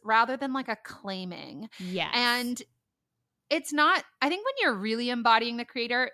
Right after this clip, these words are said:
Speaker 1: there isn't any control around it, which is easier said than done. And that's something I definitely go in and out of. <laughs> And that's why we love to continue launching Q C squared, because it represences us to it.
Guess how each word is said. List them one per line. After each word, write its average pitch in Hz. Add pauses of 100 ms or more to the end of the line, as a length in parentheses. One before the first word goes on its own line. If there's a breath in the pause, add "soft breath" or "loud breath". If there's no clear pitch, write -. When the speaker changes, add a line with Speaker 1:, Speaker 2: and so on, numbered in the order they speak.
Speaker 1:
there 277 (160)
isn't 254
any 214
control 202
around 269
it, 370
which 240
is 240
easier 220
said 196
than 185
done. 175
And 190
that's -
something 220
I 190
definitely 190
go 196
in 185
and 185
out -
of. 339
<laughs> -
And 254
that's 254
why 226 (100)
we 233
love 196
to 226
continue 202
launching 185
Q 220
C 233
squared, 233
because 220
it -
represences 190
us 262
to 302
it. 392